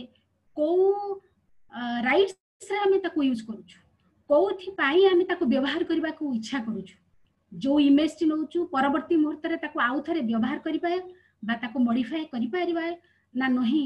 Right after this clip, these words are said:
ସେସବୁ ବିଷୟରେ ଆମକୁ ଏଠି choose କରିବାକୁ ପଡ଼ିବ। ଯେମିତି ଲେଖା ହେଇଛି ଆପଣ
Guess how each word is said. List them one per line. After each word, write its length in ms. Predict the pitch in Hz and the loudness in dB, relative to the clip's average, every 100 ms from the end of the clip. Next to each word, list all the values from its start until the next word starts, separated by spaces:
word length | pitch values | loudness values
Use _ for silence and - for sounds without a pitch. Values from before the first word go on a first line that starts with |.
| 247 | -4
ସେସବୁ 420 | 220 320 - 370 370 | -8 -8 -2 -2 2
ବିଷୟରେ 520 | 285 220 247 247 302 339 _ _ 226 | 0 -2 -8 -8 -8 -10 _ _ -2
ଆମକୁ 280 | 233 226 262 | -2 0 -4
ଏଠି 260 | 226 311 349 - - | -4 -2 -4 -6 -2
choose 260 | 285 285 - | 0 0 -2
କରିବାକୁ 400 | 240 220 220 226 | 0 0 0 -2
ପଡ଼ିବ। 300 | 339 202 185 175 175 _ _ _ | -6 -8 -6 -8 -12 _ _ _
ଯେମିତି 380 | 214 320 392 392 | 0 2 4 2
ଲେଖା 300 | 330 - 311 | 0 0 -2
ହେଇଛି 240 | 339 - 320 | 0 0 -2
ଆପଣ 180 | 302 | -4